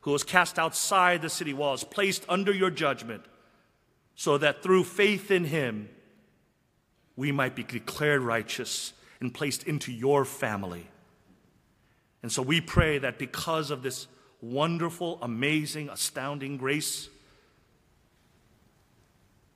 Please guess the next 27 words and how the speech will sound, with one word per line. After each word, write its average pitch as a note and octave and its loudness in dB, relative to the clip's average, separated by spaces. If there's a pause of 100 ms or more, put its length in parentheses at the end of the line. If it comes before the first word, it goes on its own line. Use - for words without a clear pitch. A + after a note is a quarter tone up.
(340)
that A2 -4
with A2+ -6
the G2 -4
hope F3+ 4
that F3 0
we F3 0
have, A#2+ 0
in C#3 -6
the, C3+ -6
even F#3+ -2
in E3 -4
the D#3+ -4
most C3 -6
difficult F3+ -2
of E3+ -4
circumstances, A2+ -6 (340)
we E3+ 4
will D#3+ 2
just C3 -2
humbly F3+ 0 (800)
and B2+ -4
faithfully C3 -2 (680)
point E3 0
others E3+ 0 (1300)
in G#2+ -8
our F2+ -10
family, D#3+ 0